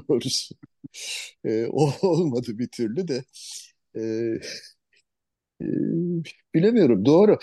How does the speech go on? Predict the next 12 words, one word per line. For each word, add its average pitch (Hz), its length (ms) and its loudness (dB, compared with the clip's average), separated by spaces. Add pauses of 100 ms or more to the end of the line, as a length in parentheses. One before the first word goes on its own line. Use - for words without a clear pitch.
(120)
Fakat - 340 0
bir, 208 280 -2
e, 170 1000 -4
övünç 214 300 4
duyabileceğimiz 202 760 0
bir 170 40 -4
şey 247 280 -2
var. 160 300 0
E, 156 440 -8
hakikaten, 214 560 -2
e, 156 300 2
Türkiye'de, 180 680 0